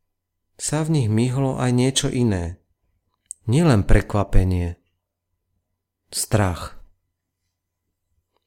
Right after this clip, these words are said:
"Prepáčte," povedal som. "Nechcel som vás rušiť. Prídem inokedy." "Nie, nie." V rozpakoch vyskočil na nohy.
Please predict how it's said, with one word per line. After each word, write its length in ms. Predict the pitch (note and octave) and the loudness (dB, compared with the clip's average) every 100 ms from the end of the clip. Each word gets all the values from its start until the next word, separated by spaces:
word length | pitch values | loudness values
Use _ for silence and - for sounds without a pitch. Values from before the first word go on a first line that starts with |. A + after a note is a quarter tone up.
| _ _ _ _ _ - - - | _ _ _ _ _ -20 -20 -4
"Prepáčte," 720 | - C#3 D#3+ D3 B2 - F#2+ | 4 4 4 0 0 -4 -6
povedal 560 | F#2 - F#2+ G2 F#2+ F#2+ | -8 -6 -6 -4 -4 -4
som. 400 | - F#2 F2+ F2 _ _ _ _ _ - | -6 -6 -8 -10 _ _ _ _ _ -8
"Nechcel 640 | G#2+ G2+ A2+ A#2+ - A#2+ | -2 0 0 -2 -2 -2
som 240 | - B2+ | 2 2
vás 240 | A2+ A2+ A2 | 2 0 -2
rušiť. 640 | A#2 B2 - G2+ - - _ _ _ _ - | -4 -4 -6 -8 -10 -20 _ _ _ _ -4
Prídem 320 | D#3+ D3+ A#2 | 0 4 6
inokedy." 640 | A2+ A#2+ G#2 - F2 F2 - _ _ _ _ _ _ _ _ _ _ _ _ _ _ _ _ _ _ _ _ _ _ _ _ _ _ _ - | 6 6 2 -2 -8 -8 -14 _ _ _ _ _ _ _ _ _ _ _ _ _ _ _ _ _ _ _ _ _ _ _ _ _ _ _ -12
"Nie, 320 | A#2 A#2 B2+ C3 | -2 2 4 4
nie." 640 | G#2+ G2+ G#2 G#2 G#2 G#2 - _ _ _ _ _ _ _ - | 4 4 4 4 2 -2 -14 _ _ _ _ _ _ _ -6
V 80 | G#2+ | -4
rozpakoch 560 | A#2 - C#3+ C#3+ G#2+ | -4 -4 -6 -4 -6
vyskočil 560 | G2 G#2 - A#2 - A#2+ | -4 -6 -6 -6 -2 0
na 160 | F#2+ | 0
nohy. 480 | G2 G2+ G2 G#2 G#2+ | 0 -2 -2 -6 -8